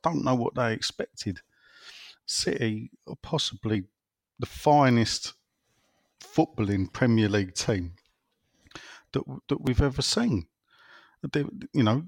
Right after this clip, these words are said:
and it's been an expensive journey for Man City to get there, to get the manager, to get the players and everything else. They're gonna do that to teams like us. We are that far behind. So quite,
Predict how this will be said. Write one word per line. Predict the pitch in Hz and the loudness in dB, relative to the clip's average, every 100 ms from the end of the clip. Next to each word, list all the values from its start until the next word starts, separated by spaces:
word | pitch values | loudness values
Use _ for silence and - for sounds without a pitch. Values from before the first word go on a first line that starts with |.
| - | -10
and | - 156 - _ _ _ | -8 -4 -4 _ _ _
it's | 160 - - | -10 -8 -2
been | 147 131 | 4 6
an | 127 | 6
expensive | 135 - 165 151 - 120 - | 4 0 0 0 0 -2 2
journey | 135 147 117 90 | 2 4 4 0
for | - | 0
Man | 113 117 110 | 0 2 2
City | - 131 117 | 0 -2 -4
to | - 110 | -4 -4
get | 107 - | -4 -4
there, | 90 87 - _ | -6 -6 -10 _
to | - | -10
get | - - | -6 -6
the | 107 | -4
manager, | 101 98 95 107 | -2 0 -2 -4
to | 101 - | -6 -6
get | - - | -6 -6
the | - | -8
players | - 98 95 95 | -6 -4 -2 -4
and | 101 107 | -6 -4
everything | 101 101 - 127 | -4 -6 -4 -4
else. | 95 107 - - _ - - - - _ _ _ _ _ - | -2 -4 -6 -12 _ -20 -20 -20 -20 _ _ _ _ _ -4
They're | 175 | -2
gonna | - 202 185 | 2 2 4
do | 143 110 | 2 2
that | 95 - | 0 -6
to | - | -6
teams | - 120 95 - | -2 0 0 -2
like | 90 - | -6 -6
us. | 95 82 - - _ _ - | -8 -10 -12 -14 _ _ -10
We | 156 | -4
are | 151 160 147 143 | -2 0 0 2
that | 101 - | 0 -2
far | - 107 95 - | -8 -6 -4 -4
behind. | 113 95 87 87 - _ _ _ _ _ - | -6 -4 -6 -8 -16 _ _ _ _ _ -10
So | - | -6
quite, | - - 180 185 - | -6 -6 -2 0 0